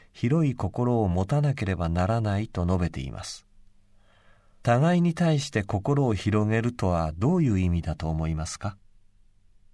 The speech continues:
家族と交わるとき、ジョセフの教えをどのように応用することができるでしょうか？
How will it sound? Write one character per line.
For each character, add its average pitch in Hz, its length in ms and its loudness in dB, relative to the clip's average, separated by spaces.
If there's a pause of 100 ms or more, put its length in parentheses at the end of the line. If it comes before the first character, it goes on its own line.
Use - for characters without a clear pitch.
(1160)
家 185 160 0
族 175 280 -4
と 98 160 0
交 101 300 2
わ 110 140 0
る 90 80 -2
と 78 160 -8
き、 - 240 -14 (540)
ジ 104 100 -2
ョ 175 80 4
セ 165 100 -2
フ 139 160 -4
の 101 220 0
教 110 220 -6
え 104 120 0
を 104 220 -4 (280)
ど 143 200 0
の 175 160 2
よ 127 160 2
う 107 60 0
に 98 120 2
応 95 240 2
用 107 160 2
す 107 160 -4
る 107 100 -2
こ 107 140 -4
と 104 120 -4
が 90 120 0
で 87 160 -2
き 117 160 -4
る 117 80 -2
で 85 140 -4
し - 120 -8
ょ 67 120 -10
う - 40 -18
か？ - 180 -16